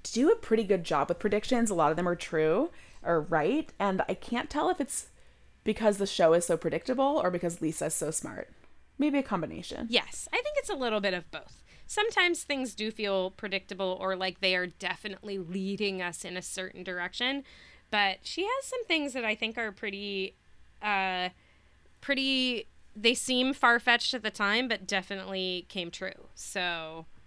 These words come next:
Speaker 1: Mm-hmm. Like, i-, in Heat Wave, when she predicted that there would be more horrible treatment of the indigenous people, she was not wrong about that.
Speaker 2: No, she was not. But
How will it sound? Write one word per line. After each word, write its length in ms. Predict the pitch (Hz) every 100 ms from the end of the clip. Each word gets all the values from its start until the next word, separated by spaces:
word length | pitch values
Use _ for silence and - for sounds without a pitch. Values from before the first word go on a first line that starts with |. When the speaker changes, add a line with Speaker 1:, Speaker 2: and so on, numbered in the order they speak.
| - - - - - - - - - -
Speaker 1:
Mm-hmm. 320 | 196 175 160 165 - - - - -
Like, 380 | 196 196 - -
i-, 80 | - -
in 200 | 196 208
Heat 260 | 220 196
Wave, 420 | - 147 156 220 - - -
when 140 | 185
she 120 | 190 196
predicted 460 | 196 180 170 185
that 160 | 170 165
there 80 | 170
would 160 | 165
be 120 | 156
more 340 | 160 165 156 180
horrible 400 | - 156 147 160
treatment 480 | - 170 - 180 208
of 160 | -
the 120 | 175 156
indigenous 520 | 156 151 196 202 247
people, 480 | - 285 320 320 330 - - - - - - - - - - - -
she 180 | - 392
was 160 | 415 403
not 180 | 403
wrong 220 | 381 415 415
about 240 | 208 190
that. 300 | - 285 -
Speaker 2:
No, 160 | 466 453
she 200 | 427 440
was 160 | 440 339
not. 300 | 226 196 - - -
But 280 | - 285 262